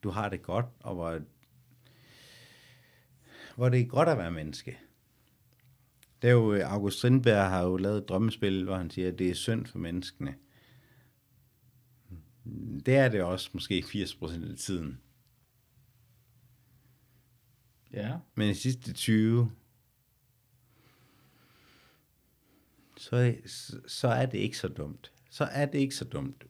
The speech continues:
Speaker 1: På trods af depression og, og frygt og angst og alt muligt, så er der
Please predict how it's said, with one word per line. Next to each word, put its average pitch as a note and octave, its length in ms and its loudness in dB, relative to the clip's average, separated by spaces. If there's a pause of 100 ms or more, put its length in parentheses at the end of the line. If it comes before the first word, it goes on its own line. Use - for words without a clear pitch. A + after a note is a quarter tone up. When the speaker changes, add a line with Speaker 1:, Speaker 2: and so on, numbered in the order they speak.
Speaker 1:
På C3 100 2
trods B2+ 520 -2
af B2+ 120 0
depression F#2 960 -4
og, - 240 -12
og A#2+ 260 2
frygt E2 480 -8 (100)
og - 440 0
angst - 360 -18 (200)
og A2+ 280 -8
alt G2 200 -2
muligt, D#2+ 360 -8 (2250)
så B2 240 -4
er A2 200 -2
der A#2+ 220 2